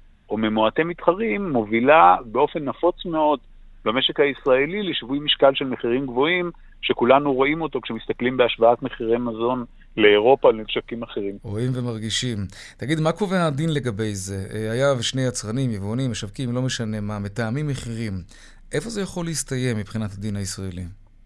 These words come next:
Speaker 1: תראה, בתקופתי כממונה וגם לאחר מכן היה לנו כלל מאוד מאוד פשוט, ואני כמובן לא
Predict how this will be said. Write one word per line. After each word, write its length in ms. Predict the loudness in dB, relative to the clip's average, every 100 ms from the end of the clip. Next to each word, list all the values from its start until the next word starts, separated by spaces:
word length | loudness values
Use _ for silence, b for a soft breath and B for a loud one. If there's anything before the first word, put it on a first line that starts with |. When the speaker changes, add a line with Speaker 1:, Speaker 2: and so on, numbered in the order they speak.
| -20 -20 _ _ -20 2
Speaker 1:
תראה, 200 | 6 6
בתקופתי 880 | 4 -2 -4 -8 -4 -4 -4 -4 -4 0
כממונה 1000 | -2 -2 -4 -4 -2 2 4 4 2 -2 -2
וגם 440 | -2 2 4 4 6
לאחר 380 | 4 4 -2
מכן 460 | -2 -8 -4 -4 -4
היה 160 | -2 -2
לנו 200 | -4 -12 -14
כלל 560 | 0 4 4 4 -2 -10
מאוד 340 | -8 -2 -2 -4
מאוד 240 | -8 -8 -10
פשוט, 380 | -12 -4 -2 0
ואני 160 | -2 -4
כמובן 320 | -6 -4 0 2 4
לא 300 | 4 4